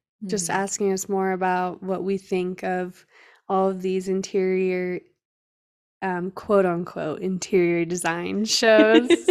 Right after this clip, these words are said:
Speaker 2: <laughs>
Speaker 1: that we see. Um, but I would say a lot of them don't show, like, the business side of things too,
Speaker 2: Mm-hmm.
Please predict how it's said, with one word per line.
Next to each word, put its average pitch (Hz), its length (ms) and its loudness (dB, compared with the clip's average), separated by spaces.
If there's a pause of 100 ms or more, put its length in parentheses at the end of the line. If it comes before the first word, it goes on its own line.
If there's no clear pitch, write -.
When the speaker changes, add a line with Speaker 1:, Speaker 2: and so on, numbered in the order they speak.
(200)
Speaker 2:
<laughs> - 360 -14
Speaker 1:
that 233 240 4
we 240 140 0
see. 247 540 -6 (720)
Um, 196 720 -2 (500)
but 202 640 4
I 339 360 2 (240)
would 277 200 -4
say 262 420 2
a 240 80 4
lot 214 220 4
of 208 100 -4
them 202 580 -2
don't 196 300 -2
show, 190 340 -2
like, 185 360 -4 (540)
the 208 80 0
business 220 520 -2
side 269 300 2
of 269 140 0
things 269 420 -2
too, 233 540 2
Speaker 2:
Mm-hmm. 165 220 -18